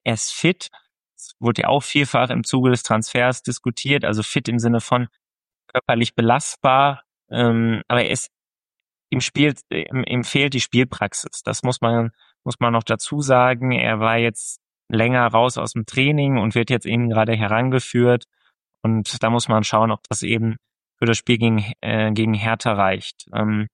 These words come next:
muss schon überlegen, welche Neuzugänge haben wir denn vergessen? Äh, John Manuel Bum, ähm, ist aktuell noch ein bisschen angeschlagen. Ja, wir haben's,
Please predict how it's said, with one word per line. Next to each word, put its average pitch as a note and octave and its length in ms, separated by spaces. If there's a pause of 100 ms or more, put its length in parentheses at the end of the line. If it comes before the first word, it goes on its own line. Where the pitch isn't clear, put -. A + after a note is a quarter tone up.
(360)
muss B2+ 160
schon C3+ 140
überlegen, B2+ 400
welche B2 200
Neuzugänge B2 680 (320)
haben A#2+ 100
wir B2 60
denn B2 400
vergessen? G#2 640 (140)
Äh, G#2+ 220
John B2 200
Manuel C3 340
Bum, A#2+ 360 (480)
ähm, A2 540 (580)
ist B2 240
aktuell B2+ 320
noch B2+ 80
ein B2+ 60
bisschen B2 260
angeschlagen. C#3 500
Ja, C3 200
wir C3 80
haben's, B2+ 240